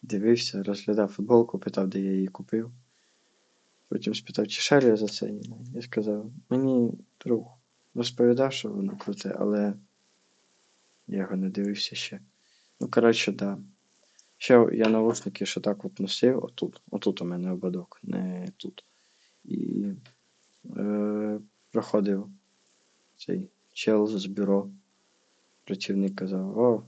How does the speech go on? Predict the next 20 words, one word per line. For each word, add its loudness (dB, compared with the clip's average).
тебе 0
таке -4
гарне -2
волосся". -2
Потім -4
сказав, -2
що, -8
ну, -2
другий 4
раз 2
проходив, -6
казав: -4
"О, 0
у 0
мене 2
не -4
таке, 0
у -10
мене 0
вон -4